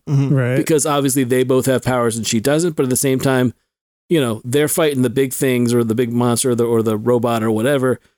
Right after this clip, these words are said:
Speaker 3: And she's on the ground, like, talking to the people and getting a groundswell of, of people support going, which I
Speaker 1: Yeah.
Speaker 3: think is nice. So I think, I think that he's one that really got her and really got her well.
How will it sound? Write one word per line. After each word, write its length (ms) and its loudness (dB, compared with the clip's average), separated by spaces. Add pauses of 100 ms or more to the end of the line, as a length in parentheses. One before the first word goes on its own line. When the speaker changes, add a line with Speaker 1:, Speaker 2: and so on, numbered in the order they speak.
(180)
Speaker 3:
And 140 -4
she's 220 0
on 100 0
the 100 0
ground, 480 -2 (180)
like, 140 0
talking 300 -2
to 60 0
the 40 -4
people 420 0
and 100 0
getting 160 0
a 60 -2
groundswell 520 0
of, 300 -4
of 220 -2
people 240 0
support 420 0
going, 400 0
which 160 -2
I 40 2
Speaker 1:
Yeah. 60 -4
Speaker 3:
think 160 0
is 120 -6
nice. 420 -8 (100)
So 220 2
I 60 2
think, 200 0
I 80 0
think 240 0
that 200 0
he's 260 0
one 180 0
that 120 0
really 240 2
got 300 0
her 120 2
and 120 -2
really 180 2
got 220 -4
her 120 -4
well. 480 -2